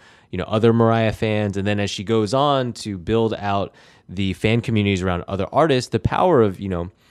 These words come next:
noticing who keeps showing up, noticing the most engaged fans, personal outreach if one stops voting for a single day, and understanding kind of that hierarchy of hardcore fans versus lurkers versus the people who are rising up as leaders within the community.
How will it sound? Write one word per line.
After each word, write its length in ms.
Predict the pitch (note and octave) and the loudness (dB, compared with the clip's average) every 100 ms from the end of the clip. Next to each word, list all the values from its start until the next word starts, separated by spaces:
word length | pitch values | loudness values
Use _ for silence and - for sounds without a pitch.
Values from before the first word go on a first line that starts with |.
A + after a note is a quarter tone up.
| _ - _ A#2 | _ -20 _ 2
noticing 400 | C#3+ D#3 D#3+ C#3 | 4 4 2 0
who 80 | C#3+ | 2
keeps 200 | D3 C3+ | 0 0
showing 200 | C3 C3 | 0 2
up, 180 | C#3+ F#2 | 0 2
noticing 440 | G#2 C#3 C3+ B2+ | 4 4 4 4
the 60 | A2+ | 4
most 220 | G#2+ G2 | 4 2
engaged 380 | G2 F#2+ F2+ - | -2 0 -2 -4
fans, 340 | F2+ D#2+ D#2+ | -4 -4 0
personal 380 | - C3+ - C3 | 2 2 2 0
outreach 380 | A2+ A2+ G#2+ F#2 | 2 2 0 -2
if 80 | E2 | -4
one 260 | F#2+ A2 | -2 0
stops 300 | G#2 A2+ G#2 | 0 -2 -4
voting 560 | F#2 G#2 B2+ B2 G#2+ F#2+ | -4 0 2 2 2 -2
for 220 | - G2+ | -4 -4
a 40 | F2+ | -4
single 300 | G#2 G2+ G2 | -4 -4 -2
day, 260 | A#2 B2 G2 | 2 2 2
and 80 | E2+ | 0
understanding 720 | B2+ A#2+ - A2 G#2+ G#2 F#2+ | 2 2 2 0 2 0 -2
kind 160 | G#2+ | -4
of 80 | G2 | -2
that 120 | F#2+ - | -4 -6
hierarchy 800 | - G#2+ A2+ G#2+ F#2 - F2 E2 | -4 0 2 2 0 -4 -6 -6
of 120 | D#2 - - _ | -8 -16 -20 _
hardcore 540 | - G2+ G2 - G#2 F#2 | -2 -2 -2 0 0 0
fans 500 | F#2 F#2+ F#2 F#2 D#2+ | -4 -2 -4 -6 -8
versus 400 | E2 - E2+ - - - _ | -12 -12 -14 -14 -20 -20 _
lurkers 1000 | G2 A2+ A#2+ A#2 A2+ G2+ G2 G2 G2+ F2 | -2 4 4 2 0 0 2 2 2 0
versus 400 | D#2 F2 - E2+ | -4 -6 -6 -12
the 80 | F2+ | -10
people 260 | G2 G2 F2+ | -8 -8 -6
who 60 | |
are 140 | F#2 F2+ | -4 -4
rising 360 | F2+ F#2 F#2 | -6 -6 -8
up 120 | F2 | -8
as 220 | E2+ - A#2+ | -10 -6 0
leaders 420 | C3+ B2 A#2+ G#2 | 2 6 4 4
within 280 | G2+ G2+ F#2 | -2 -4 -6
the 80 | F#2 | -8
community. 680 | F2+ F2+ F2 E2+ E2+ E2+ | -8 -6 -4 -4 -4 -6